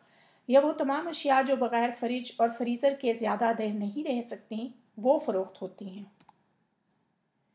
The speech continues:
ऐसी मार्केट्स में जानवरों और जानवरों की मसनूआत को छूने के बाद अपने हाथों को साबुन और पानी से धोना, दिन में कम अज़ कम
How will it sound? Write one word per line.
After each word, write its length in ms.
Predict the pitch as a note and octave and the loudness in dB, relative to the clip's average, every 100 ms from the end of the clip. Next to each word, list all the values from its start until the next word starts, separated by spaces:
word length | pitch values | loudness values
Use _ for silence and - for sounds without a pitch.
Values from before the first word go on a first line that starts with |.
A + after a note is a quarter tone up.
| _ _ _ _ _ _ _ _ _ _ _ _ _ _ | _ _ _ _ _ _ _ _ _ _ _ _ _ _
ऐसी 320 | A3 A3 D#4 D4+ | 0 2 2 2
मार्केट्स 540 | C#4+ C#4+ D4+ D4+ - | 2 2 0 -2 0
में 360 | D4+ D4+ D4+ - _ - | 0 0 -2 -10 _ -2
जानवरों 600 | B3+ G#3+ A3 B3 C4+ C#4 C#4 | 2 2 2 2 2 2 4
और 200 | A#3+ E4 | 4 4
जानवरों 360 | C#4+ A3+ A#3 A#3+ | 0 0 -2 -4
की 140 | B3 | -4
मसनूआत 540 | A3 G#3+ A3+ G#3+ A#3+ - | -6 -6 -4 -2 -2 -2
को 100 | D#4 | -6
छूने 280 | - A#3 A3 | -4 -6 -6
के 120 | A3+ | -6
बाद 320 | G3+ G3 G3 - _ | -6 -4 -6 -8 _
अपने 240 | G#3+ A#3+ B3 | -8 -2 -2
हाथों 360 | A#3+ G#3 G3+ D#4 | -2 -6 -4 -2
को 160 | C#4 A3+ | 0 0
साबुन 420 | - G3 A3 A3 A3+ | 0 0 -2 -2 -2
और 100 | G3+ | -2
पानी 300 | G#3+ G3 G#3 | -4 -6 -6
से 180 | - G#3 | -4 -4
धोना, 380 | A3+ G3 A3 F4 _ _ _ _ _ _ _ _ _ | -4 -4 -4 -8 _ _ _ _ _ _ _ _ _
दिन 360 | F#3+ C#4 F4+ F4+ | -8 -6 -6 -4
में 320 | B3+ C4 C4+ _ _ | -2 -4 -8 _ _
कम 180 | C4 D#4+ | -2 0
अज़ 140 | G4+ - | -2 -2
कम 240 | A3+ G#3 | -2 -4